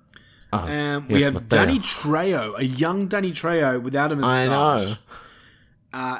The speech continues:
Speaker 2: as, as just Poacher. <laughs> And I saved the best for last because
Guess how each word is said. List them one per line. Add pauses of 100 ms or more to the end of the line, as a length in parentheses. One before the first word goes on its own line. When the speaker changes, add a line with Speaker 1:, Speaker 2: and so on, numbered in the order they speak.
Speaker 2:
as, (1300)
as
just
Poacher.
<laughs> (1800)
And (760)
I
saved
the
best
for
last (380)
because